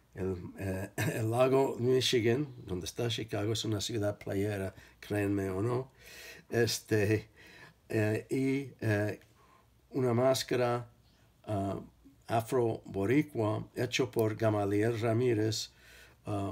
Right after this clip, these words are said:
un artista amigo, ah, puertorriqueño ya muerto, ah, y dedico esta presentación a él y otros que han muerto que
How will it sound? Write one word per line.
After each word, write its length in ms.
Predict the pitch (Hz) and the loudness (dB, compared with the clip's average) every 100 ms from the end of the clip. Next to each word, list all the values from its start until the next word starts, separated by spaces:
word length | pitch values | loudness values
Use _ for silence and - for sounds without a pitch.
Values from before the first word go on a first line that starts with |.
| - | -4
un 200 | 120 113 | -2 0
artista 460 | 101 - 120 113 123 | -2 -4 -6 -2 0
amigo, 600 | 120 131 117 110 110 113 - | 2 0 2 0 -2 -6 -10
ah, 140 | 113 | -8
puertorriqueño 920 | - 117 143 139 139 131 127 123 123 | -4 -2 -2 0 0 2 2 0 -2
ya 340 | 123 110 110 113 | -2 -2 0 0
muerto, 680 | 113 123 117 104 - 117 - _ _ - - - - | 2 2 2 0 -4 -4 -6 _ _ -20 -20 -20 -10
ah, 480 | 101 101 101 104 101 - - _ _ - - | -4 -2 0 -2 -4 -8 -16 _ _ -20 -10
y 160 | 113 104 | -6 -2
dedico 640 | 107 113 117 117 110 95 - | 2 2 0 0 -2 -2 -8
esta 240 | 113 - 113 | -6 -4 -4
presentación 720 | 101 104 110 - - 120 113 | -4 -4 -4 -4 -2 0 0
a 240 | - 95 | -2 -2
él 260 | 104 120 78 | 0 0 0
y 140 | 98 | 0
otros 380 | 107 110 107 - | 0 -2 -2 -2
que 100 | 110 | -2
han 140 | 101 | -2
muerto 480 | 95 98 98 - 92 | -2 -2 -4 -6 -10
que 260 | - 90 | -6 -6